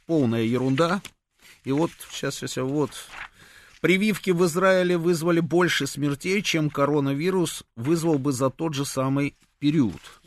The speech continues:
Это вот как раз про вот эту, да, штуку. Вот смотрите.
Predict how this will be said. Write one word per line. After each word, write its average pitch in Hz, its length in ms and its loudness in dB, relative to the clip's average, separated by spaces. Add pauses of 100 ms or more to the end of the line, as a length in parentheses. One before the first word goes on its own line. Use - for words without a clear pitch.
Это 127 200 -6
вот 156 220 -4 (380)
как 120 200 -8
раз 139 280 -4
про 131 320 -2 (200)
вот 131 200 -6
эту, 87 280 -8
да, 127 180 -6
штуку. 113 400 -8
Вот 147 140 -6
смотрите. 170 500 -4